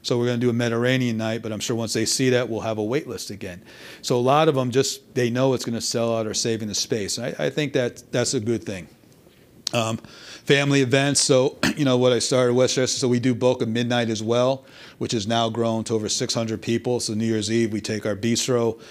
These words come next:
we do a big buffet, kid-friendly, adult-friendly, but we put the clocks out there, the D J, the balloons dropping, and it's become one of our three, uh, events that's, again, that one sells out before anything because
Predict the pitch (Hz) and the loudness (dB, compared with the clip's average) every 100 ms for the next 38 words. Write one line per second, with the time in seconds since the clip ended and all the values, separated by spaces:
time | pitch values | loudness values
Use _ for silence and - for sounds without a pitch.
0 | - - - 110 104 95 - 123 113 120 | -18 -18 -10 -4 -2 -2 2 0 2 -2
1 | - 120 113 107 - 131 131 135 127 123 | -2 -2 -2 -2 0 0 2 0 0 2
2 | 123 120 101 120 120 - 123 120 123 120 | 2 2 2 0 0 0 0 2 0 0
3 | 107 101 98 - - 127 123 113 123 113 | -4 -6 -10 -10 -2 2 2 2 0 0
4 | 120 120 113 101 101 123 113 120 120 113 | 0 0 -2 -4 0 0 2 2 4 2
5 | 101 104 117 123 - 127 117 113 117 117 | -2 -4 -2 -2 0 0 0 0 -2 -4
6 | 113 - - - 120 120 - 117 - 123 | -8 -16 -16 -10 -2 -2 0 0 0 0
7 | 120 120 117 107 - 135 120 113 113 - | 2 0 0 -2 2 2 4 2 0 -4
8 | 120 110 107 117 117 95 113 104 - 117 | 0 0 0 -2 -2 -2 -2 -4 -4 -2
9 | 110 113 113 117 113 - 113 107 117 113 | 0 0 2 0 0 0 0 0 0 0
10 | 110 95 117 113 123 127 101 104 107 113 | -2 -6 -2 0 0 0 -4 -4 -4 -2
11 | 101 | -4